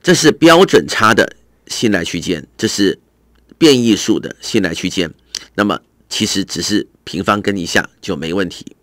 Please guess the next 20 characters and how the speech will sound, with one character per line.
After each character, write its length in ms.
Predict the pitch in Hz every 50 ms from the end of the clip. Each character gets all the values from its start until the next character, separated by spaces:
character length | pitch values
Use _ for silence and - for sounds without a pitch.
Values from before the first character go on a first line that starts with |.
| _ _ _ _ _ _ _ _ _ _ _ _ _ _ _ _ _ _ _ _ _ _ _ _ _ _ _ _ _ _ _ _ _ - - - - - _ _ _ _ _ _ _ _ _ _ _ _ _ _ _ _ _ _ _
这 160 | - 190 202
个 60 | -
单 200 | 156 - 151 151
元 200 | 139 131 113 113
我 100 | 101 80
们 120 | 73 90 98
介 180 | - - 117
绍 180 | 104 - 117 98
的 120 | 85 82
是 360 | - - - - 87 71 65
母 220 | 64 78 92 117 156
体 260 | 156 - - 62 60
变 240 | - - 131 123 104
异 160 | 98 101 95
数 240 | 87 - - 95 82
的 140 | - - -
信 260 | - - - 113 95
赖 140 | 85 71 71
区 180 | - - 78
间。 300 | 78 - - 85 69 -